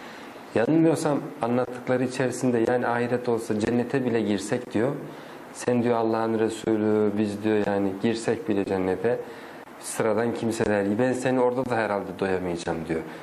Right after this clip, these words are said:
Öyle bir sevgi seziyor içinde kendisinde. Dediğinde onu teskin edecek, onu rahatlatacak ifadeyi Allah'ın Resulü kullanmış. Kişi sevdiğiyle beraber. Sevgi bizim en, bizim tercihlerimizin hepsini doldursanın,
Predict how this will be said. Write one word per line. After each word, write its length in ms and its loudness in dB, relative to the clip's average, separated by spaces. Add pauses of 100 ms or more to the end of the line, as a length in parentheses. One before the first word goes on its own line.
(140)
Öyle 220 4
bir 60 2
sevgi 340 -2
seziyor 400 0
içinde 460 -2
kendisinde. 580 -2 (1000)
Dediğinde 420 4
onu 280 4
teskin 380 0
edecek, 360 0 (500)
onu 180 2
rahatlatacak 680 -2 (640)
ifadeyi 500 0
Allah'ın 360 0
Resulü 360 -2
kullanmış. 520 -2
Kişi 340 -2
sevdiğiyle 640 0
beraber. 440 -2 (640)
Sevgi 480 2
bizim 320 2
en, 160 2 (540)
bizim 280 4
tercihlerimizin 760 2
hepsini 400 2 (300)
doldursanın, 720 2